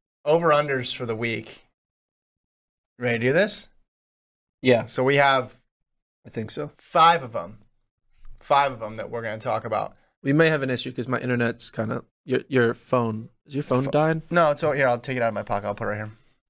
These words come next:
Speaker 2: Yeah, I
Speaker 1: There you
Speaker 2: lost
Speaker 1: go.
Speaker 2: all, is it
Speaker 1: Put it,
Speaker 2: on?
Speaker 1: put it nice
Speaker 2: It's
Speaker 1: right
Speaker 2: not
Speaker 1: next to
Speaker 2: on.
Speaker 1: Yeah, it is. It's not on. I'm getting great internet over here.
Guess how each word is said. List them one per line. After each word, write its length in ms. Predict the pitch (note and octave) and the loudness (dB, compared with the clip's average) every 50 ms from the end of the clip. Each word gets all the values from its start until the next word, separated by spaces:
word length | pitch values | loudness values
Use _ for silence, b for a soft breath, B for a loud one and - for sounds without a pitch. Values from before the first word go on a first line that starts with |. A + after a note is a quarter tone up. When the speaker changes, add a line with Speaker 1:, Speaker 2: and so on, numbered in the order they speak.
| _ _ _ _ _ - | _ _ _ _ _ -12
Speaker 2:
Yeah, 120 | A2 F2+ | -8 -6
I 20 | - | -4
Speaker 1:
There 320 | - - B2+ B2+ B2 A#2 | -4 -4 -2 2 4 4
you 40 | - B2 | 4 4
Speaker 2:
lost 140 | - A2 | 2 0
Speaker 1:
go. 60 | G#2+ G#2+ | -2 0
Speaker 2:
all, 220 | C3+ B2 C3 - - _ - C3+ B2+ - - | 0 -2 -2 -4 -10 _ -12 -10 -10 -8 -6
is 140 | - C#3 D3+ | -6 -2 0
it 40 | D3 | 0
Speaker 1:
Put 40 | C#3 C#3+ | 2 2
it, 60 | E3+ | 2
Speaker 2:
on? 120 | G#3 A3 - | 2 0 0
Speaker 1:
put 140 | - C#3+ C3 | -2 -2 -2
it 40 | |
nice 260 | A#2 A#2+ A2+ A2 - - | 0 0 -2 -2 -2 -4
Speaker 2:
It's 160 | C3 - - | -4 0 2
Speaker 1:
right 100 | F3 F#3 | 2 2
Speaker 2:
not 60 | F#3+ | 4
Speaker 1:
next 100 | G#3 A3+ | 2 2
to 60 | D#3+ | 0
Speaker 2:
on. 180 | G#2+ G#2+ - - _ _ _ | 0 -2 -8 -14 _ _ _
Speaker 1:
Yeah, 80 | A3 G#3 | -8 -6
it 60 | - | -6
is. 200 | G#2+ - - - - - - - - - - - - _ D3 | -6 -8 -10 -14 -6 -2 -2 -2 -2 -6 -14 -20 -20 _ -12
It's 180 | D#3 - - - | -10 -6 -4 -4
not 140 | F#2+ E2+ | -4 -4
on. 200 | F#2+ G2+ A#2 B2 - | -4 -6 -8 -8 -10
I'm 80 | - | -6
getting 180 | D#3 G3 G3 F#3 | -2 -2 0 2
great 160 | F3 F#3+ G3 E3+ | 2 2 2 2
internet 260 | C3+ A2+ G#2 G2 F2+ | 0 -2 -2 -4 -4
over 140 | F#2 G#2+ A2 | -6 -6 -6
here. 200 | G#2+ G#2+ A2 | -8 -10 -10